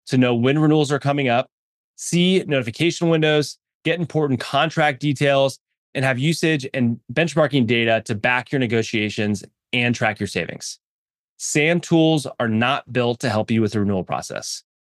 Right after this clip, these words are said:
They do not do renewals, plain and simple. When it comes to SaaS, you're not managing licenses for just a few apps. You have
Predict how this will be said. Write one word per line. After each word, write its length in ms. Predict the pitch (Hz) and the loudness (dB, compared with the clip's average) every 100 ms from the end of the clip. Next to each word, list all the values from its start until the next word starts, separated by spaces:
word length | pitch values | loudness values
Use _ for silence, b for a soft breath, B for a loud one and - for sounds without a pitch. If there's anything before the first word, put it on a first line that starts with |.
| - | 0
They 160 | 117 | 2
do 340 | 123 107 143 160 | 2 4 4 6
not 320 | 147 147 117 | 4 2 0
do 420 | 123 123 123 120 - | 0 2 2 0 -4
renewals, 580 | 110 107 87 73 - - _ | -2 -2 -4 -6 -8 -10 _
plain 400 | - 117 117 117 - | -2 0 2 0 0
and 160 | 113 101 | -6 -4
simple. 380 | 92 - - _ _ _ _ _ _ _ _ _ | -6 -10 -14 _ _ _ _ _ _ _ _ _
When 140 | - 131 | -2 0
it 80 | 127 | 2
comes 180 | 190 185 | 2 2
to 80 | |
SaaS, 460 | 208 160 143 135 - | 0 2 2 0 -4
you're 120 | 139 | 0
not 240 | 127 151 160 | 0 0 0
managing 320 | 156 156 151 | 0 2 2
licenses 560 | 131 123 139 120 127 117 | 2 2 -2 -2 -4 -2
for 120 | 120 | -4
just 460 | 104 127 127 - | -2 0 0 -2
a 80 | - | -8
few 220 | 113 123 | -2 0
apps. 420 | 107 92 - - - | 0 -2 -4 -12 -10
You 220 | - 120 139 | -4 0 2
have 260 | 143 120 | 2 -2